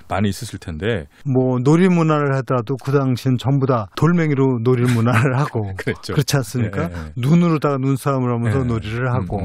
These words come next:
Speaker 1: 음.
Speaker 2: 이런 그 문화 시절에는 참 인간미가 넘쳤고
Speaker 1: 네.
Speaker 2: 작은 것에 감동을 받고
Speaker 1: 네.
Speaker 2: 또 이웃 간에도 정말, 어, 콩 하나도 나눠 먹는다는
Speaker 1: 네,
Speaker 2: 그
Speaker 1: 네,
Speaker 2: 심정으로
Speaker 1: 네.
Speaker 2: 했던 따뜻한 정이 흐르고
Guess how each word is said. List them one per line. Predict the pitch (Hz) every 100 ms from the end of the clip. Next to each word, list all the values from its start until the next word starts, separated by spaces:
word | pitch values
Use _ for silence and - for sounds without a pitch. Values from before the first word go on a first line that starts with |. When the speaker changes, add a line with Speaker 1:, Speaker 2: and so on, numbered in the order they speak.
| 76
Speaker 1:
음. | 71 - - - 156
Speaker 2:
이런 | 160 240 233
그 | 185 185 170
문화 | 135 147 143
시절에는 | - - 147 123 117 147 190 113 - - -
참 | - - 220
인간미가 | 196 180 175 160 160 175
넘쳤고 | 147 117 123 113 - 101 101 113
Speaker 1:
네. | 92 78 73 76
Speaker 2:
작은 | - 139 151 185 185
것에 | 175 - 170
감동을 | 127 131 127 123 113
받고 | 104 - 107 98
Speaker 1:
네. | 90 78 76 76 - - -
Speaker 2:
또 | 190
이웃 | 160 170 165
간에도 | 170 156 139 185 185 - -
정말, | 151 156 151 131 123 160
어, | 147 139 127 127 -
콩 | - 196
하나도 | 190 151 147
나눠 | 139 135 135
먹는다는 | 127 127 120 120 120
Speaker 1:
네, | 120
Speaker 2:
그 |
Speaker 1:
네, | 117
Speaker 2:
심정으로 | - 139 127 120 113 110
Speaker 1:
네. |
Speaker 2:
했던 | - 120 127
따뜻한 | - 185 180 - 175 139 - - - - - -
정이 | - 135 180 175
흐르고 | 147 139 113 104 131